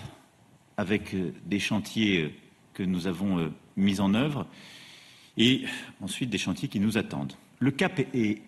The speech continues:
est clair et simple. C'est celui de l'indépendance du pays pour pouvoir consolider un modèle plus juste. L'indépendance de la France, c'est son indépendance économique, industrielle, énergétique,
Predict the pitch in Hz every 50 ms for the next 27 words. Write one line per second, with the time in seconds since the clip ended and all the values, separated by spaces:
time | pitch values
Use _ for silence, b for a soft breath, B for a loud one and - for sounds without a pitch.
0 | - - - 120 117 - 139 151 151 120 113 98 - - 110 95 - - 73 -
1 | - - - _ _ _ _ _ _ _ _ b b b b b b b b -
2 | - - 139 - - 147 127 139 151 139 113 92 107 92 104 - - - - 113
3 | 120 147 160 147 156 143 - - 135 127 113 117 107 92 85 - - - - -
4 | - - - - _ _ _ _ _ _ _ _ - 85 82 82 - - 113 120
5 | 151 185 202 - - - - - - b b b b b b b b b b b
6 | b - 123 - - 131 113 135 131 - - - 170 165 151 - - - 139 113
7 | 117 113 104 113 135 147 160 196 202 - - - - - - _ - 107 107 107
8 | 113 120 160 151 - - 104 80 69 69 - - - - - - - _ _ -
9 | - B B B B B B B B B B B - 120 156 165 165 160 156 151
10 | 147 151 151 127 123 110 110 110 - - 151 160 180 185 - - - 135 120 -
11 | - 120 113 113 104 104 101 - 101 101 98 113 127 147 160 151 - - - 95
12 | - - 127 85 - 135 113 113 110 113 120 143 156 - 123 113 104 123 117 -
13 | - - 117 101 104 107 120 127 135 147 165 156 131 104 107 107 - - - 101
14 | 110 - - - -